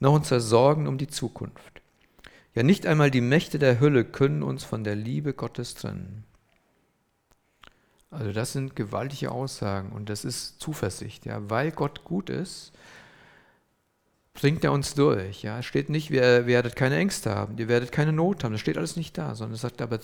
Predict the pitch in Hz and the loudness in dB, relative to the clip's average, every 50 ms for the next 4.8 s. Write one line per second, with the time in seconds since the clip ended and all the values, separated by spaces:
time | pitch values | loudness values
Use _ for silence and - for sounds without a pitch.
0 | - - 127 113 - 131 113 113 127 165 220 254 226 175 127 104 104 92 - - | -6 -6 -8 -6 -6 -8 -6 0 2 4 4 4 4 2 2 0 0 -2 -4 -6
1 | - 110 107 110 123 - _ _ _ _ - - - - - - _ _ _ _ | -8 -8 -8 -10 -12 -14 _ _ _ _ -20 -20 -20 -20 -20 -20 _ _ _ _
2 | _ _ _ _ _ - 113 107 127 151 151 - - 127 120 - - - 127 143 | _ _ _ _ _ -14 -2 0 2 2 2 0 -2 -2 -2 -4 -6 -8 -6 -6
3 | 180 - - - - - 151 143 139 135 123 127 127 139 147 143 143 123 - - | -6 -6 -8 -10 -10 -8 -6 -6 -6 -6 -6 -6 -6 -8 -6 -6 -6 -8 -8 -8
4 | 131 - - 131 - - - - 139 127 120 104 95 90 95 92 | -10 -10 -10 -12 -12 -12 -12 -10 -8 -8 -8 -8 -10 -12 -14 -18